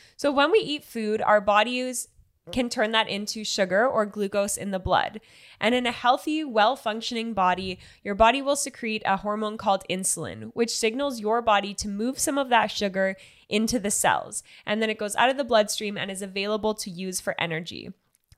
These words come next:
So when we're talking about blood sugar regulation or blood sugar balance, we're really discussing your body's ability to use the sugar that's in the blood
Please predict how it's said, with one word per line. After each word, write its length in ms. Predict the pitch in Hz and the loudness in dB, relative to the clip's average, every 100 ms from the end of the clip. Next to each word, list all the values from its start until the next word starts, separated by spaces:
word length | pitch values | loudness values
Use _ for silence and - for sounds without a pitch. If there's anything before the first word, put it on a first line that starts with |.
| _ - | _ -4
So 160 | 247 | 0
when 100 | 233 | 2
we're 80 | 247 | 2
talking 380 | 269 285 320 339 | 0 0 -2 -2
about 280 | 294 254 226 | 2 2 4
blood 260 | 220 214 | 2 2
sugar 300 | - 240 220 | 0 -2 -2
regulation 720 | 202 196 214 196 185 - 190 | -2 -2 -2 0 0 -2 -4
or 100 | 185 | -6
blood 300 | 180 185 196 | -2 2 2
sugar 240 | - 214 208 | 0 -4 -4
balance, 580 | 185 170 175 175 185 - - - - | 2 4 4 0 -4 -6 -8 -10 -2
we're 80 | |
really 240 | 233 277 320 | 0 2 0
discussing 600 | 320 - 226 226 226 214 | 0 2 2 2 -2 -4
your 100 | 208 | 0
body's 380 | 196 208 269 262 | 4 4 4 0
ability 480 | 214 202 202 202 | 2 2 0 -4
to 180 | 196 - | -8 -10
use 400 | 175 196 233 240 | -8 -4 -4 -4
the 80 | 269 | -4
sugar 340 | 269 220 202 | -2 0 0
that's 220 | 202 190 - | 2 0 0
in 200 | 208 233 | -4 -4
the 80 | |
blood 440 | 220 196 185 185 | -2 4 4 4